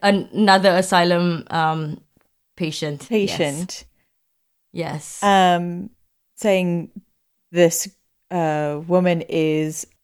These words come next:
Speaker 2: a daughter of the Romanovs, and they
Speaker 1: Yeah.
Speaker 2: bring her a chart, a, a,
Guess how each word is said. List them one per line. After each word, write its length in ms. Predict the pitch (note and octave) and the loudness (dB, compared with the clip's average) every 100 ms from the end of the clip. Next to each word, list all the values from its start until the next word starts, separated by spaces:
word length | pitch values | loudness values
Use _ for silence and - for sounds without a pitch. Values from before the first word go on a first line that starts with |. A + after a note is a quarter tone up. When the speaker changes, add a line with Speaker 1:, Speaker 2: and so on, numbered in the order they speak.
| - - | -8 -6
Speaker 2:
a 80 | |
daughter 500 | D#3 E3+ D#3 D#3 C#3+ | 0 4 4 2 0
of 140 | C#3+ - | -2 -4
the 80 | D#3+ | -4
Romanovs, 720 | D#3+ D3+ - G3 A#3+ - - _ _ _ - | -4 -4 -6 -4 -4 -8 -14 _ _ _ 0
and 160 | G3+ | 2
they 100 | G3 | 4
Speaker 1:
Yeah. 180 | F3+ C3+ | 4 2
Speaker 2:
bring 300 | F#3 G#3 G#3 | 4 4 2
her 580 | G3+ F#3+ F3 D#3+ D#3 _ _ - | -2 0 0 0 -2 _ _ -12
a 60 | |
chart, 560 | D#3 - D#3+ G#3 F#4+ - | -10 -6 -2 0 -2 -2
a, 120 | B3+ - _ | -6 -8 _
a, 540 | D#3 D3 C#3+ - D#2+ | -4 -2 -2 -2 -4